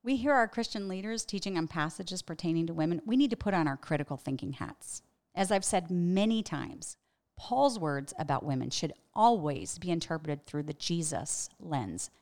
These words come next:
not the other way around. Jesus is the final word, if you will. And Jesus' words here, they're, they're revelatory, they're relational, but they're also healing, like divine healing,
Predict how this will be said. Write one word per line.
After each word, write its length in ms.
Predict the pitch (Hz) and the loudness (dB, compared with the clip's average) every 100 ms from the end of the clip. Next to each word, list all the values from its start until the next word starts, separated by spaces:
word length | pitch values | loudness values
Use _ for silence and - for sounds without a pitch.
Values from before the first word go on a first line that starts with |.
| _ | _
not 420 | 165 160 202 254 | -10 -2 0 0
the 120 | 202 170 | -2 0
other 200 | 151 143 | 2 0
way 180 | 131 | -2
around. 420 | 131 131 127 113 - _ _ _ _ _ - | -2 -4 -6 -10 -16 _ _ _ _ _ -4
Jesus 400 | 226 233 208 190 | 0 2 2 -2
is 420 | - 220 143 139 147 | 0 0 0 -2 -8
the 120 | 185 165 | -6 -6
final 320 | - 165 156 | 0 2 4
word, 300 | 175 135 117 | 2 0 -4
if 160 | - | -8
you 100 | 131 | -6
will. 360 | 143 156 - - _ _ _ _ _ _ _ _ _ _ _ _ _ _ _ - | -2 0 0 -6 _ _ _ _ _ _ _ _ _ _ _ _ _ _ _ 0
And 120 | 202 | 2
Jesus' 400 | 254 262 285 - | 4 4 0 -2
words 320 | 165 185 185 | 0 0 0
here, 280 | 202 180 - | -4 -4 -4
they're, 220 | - 185 - - _ _ - | -4 -6 -6 -20 _ _ -6
they're 120 | 180 | -4
revelatory, 840 | 175 220 233 240 - - 220 208 190 | 4 4 4 0 -2 -2 0 2 2
they're 180 | 175 | 0
relational, 720 | 151 160 180 196 233 - 175 151 | -2 -2 -4 -4 -2 0 0 0
but 180 | 170 | -2
they're 180 | - 202 - | -4 -6 -6
also 360 | 262 - 247 | -6 -2 0
healing, 600 | 170 - 185 214 165 143 | 0 -6 -6 -2 -2 0
like 360 | 165 170 - 160 | 0 -2 -4 -8
divine 640 | 175 151 156 151 143 135 | -6 0 2 4 4 2
healing, 640 | 131 - 151 123 110 - | -2 -8 -8 -8 -8 -10